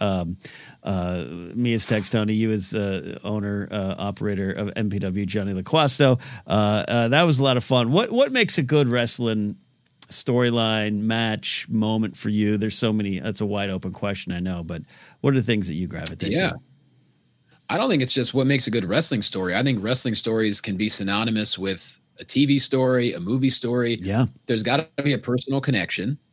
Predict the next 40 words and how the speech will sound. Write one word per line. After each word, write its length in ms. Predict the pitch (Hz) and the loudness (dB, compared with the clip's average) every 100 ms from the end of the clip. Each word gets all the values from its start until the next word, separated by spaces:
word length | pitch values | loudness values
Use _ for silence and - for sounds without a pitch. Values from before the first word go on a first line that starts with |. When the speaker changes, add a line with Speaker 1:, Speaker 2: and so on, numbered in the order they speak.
| - | -10
Speaker 1:
Mm-hmm. 320 | 85 95 107 117 | -6 -4 -4 -2
Speaker 2:
There's 280 | 104 101 - | -2 -2 -2
gotta 300 | - 107 127 | 0 2 2
be 140 | 131 | 2
something 420 | - 117 120 117 | 2 2 -2 -2
that 140 | 110 95 | 0 0
you 120 | 98 | 0
root 240 | 87 151 | 4 4
for, 440 | 135 160 165 196 - - | 4 2 2 0 -6 -8
and 80 | 104 | -6
there's 140 | 101 | -4
gotta 180 | 113 120 | -2 0
be 80 | 117 | 0
something 380 | - 120 117 | 0 -2 -4
that 100 | 110 | -2
you 140 | 92 98 | -2 0
root 180 | 120 123 | 2 2
against. 500 | 92 147 - - - | 2 -2 -2 -4 -2
And 360 | 92 92 90 - _ _ _ _ - | -2 -2 -4 -8 _ _ _ _ -14
Speaker 1:
Yeah. 240 | 127 104 - - | -12 -12 -10 -2
Speaker 2:
I 140 | 123 | 2
know 220 | 135 156 165 | 4 4 2
people 340 | 170 165 151 | 0 0 0
keep 240 | - 151 | 0 0
trying 340 | - 127 127 143 | 0 -2 2 4
to 120 | 139 | 4
invent 380 | 135 113 127 139 | 4 4 2 2
the 60 | 113 | -2
wheel, 440 | 101 101 151 170 - 214 202 | 0 2 4 2 4 6 8
<clears throat> 240 | 147 107 87 | 6 4 0
but 140 | 117 | 0
the 60 | 127 | 0
wheel 340 | 117 160 165 | 4 4 4
doesn't 280 | 139 135 123 | 4 2 2
need 200 | 131 135 | 2 2
to 60 | 123 | 2
be 200 | 127 117 | 4 4
reinvented. 720 | 123 139 110 131 156 87 78 | 6 4 4 0 0 -2 -4
The 100 | 90 | -2
wheel 480 | 110 151 147 139 | 4 4 4 2